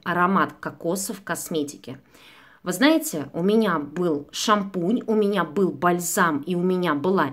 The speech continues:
эта пена. И всей этой троицей вся моя семья пользовалась с огромным удовольствием. Настолько классно здесь передан кокосик. Понравился,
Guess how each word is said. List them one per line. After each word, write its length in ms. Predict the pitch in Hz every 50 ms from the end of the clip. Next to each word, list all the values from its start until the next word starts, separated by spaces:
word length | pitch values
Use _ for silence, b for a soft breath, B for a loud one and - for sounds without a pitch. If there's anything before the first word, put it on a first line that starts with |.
| - - -
эта 300 | 196 175 - - 147 139
пена. 580 | 139 - - 214 233 285 311 294 202 135 127 B B B B B B B B -
И 120 | 247 247
всей 480 | 240 - - - - 262 233 196 185 -
этой 300 | - 233 214 214 170 156
троицей 760 | - - 190 196 254 294 311 285 285 - - - 143 131 - - _ _ _
вся 440 | - - - - - 220 214 202 185
моя 260 | 165 156 147 143 147
семья 640 | 143 - - 165 151 139 135 160 208 269 285 285 - _ _
пользовалась 580 | 143 147 165 170 180 - 190 185 185 175 -
с 100 | - -
огромным 400 | 143 135 147 156 156 160 156 156 -
удовольствием. 580 | 156 156 156 147 156 208 233 226 - 170 156 156
Настолько 720 | 180 190 196 196 196 - - - - 190 160 147 - - 151
классно 640 | - - - 185 165 165 170 190 196 - 302 330
здесь 380 | 311 - - 143 135 135 - - _ _ _ _
передан 380 | - 156 156 175 170 156 160 151
кокосик. 540 | - 151 147 - 160 156 156 - - - - _ _ - -
Понравился, 680 | 214 214 208 196 175 165 151 147 139 - - - -